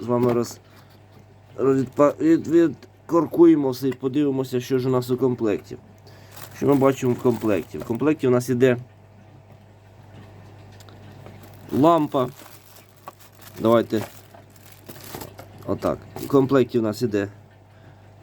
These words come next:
е, блочок живлення. Він у нас, дивіться,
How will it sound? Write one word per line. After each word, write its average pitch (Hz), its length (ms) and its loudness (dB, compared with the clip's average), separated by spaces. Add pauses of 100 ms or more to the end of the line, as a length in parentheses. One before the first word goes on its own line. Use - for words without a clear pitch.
(180)
е, 110 300 2
блочок 123 500 2
живлення. 135 560 2 (1400)
Він 123 220 6
у 113 40 4
нас, 110 320 0 (1800)
дивіться, 92 580 0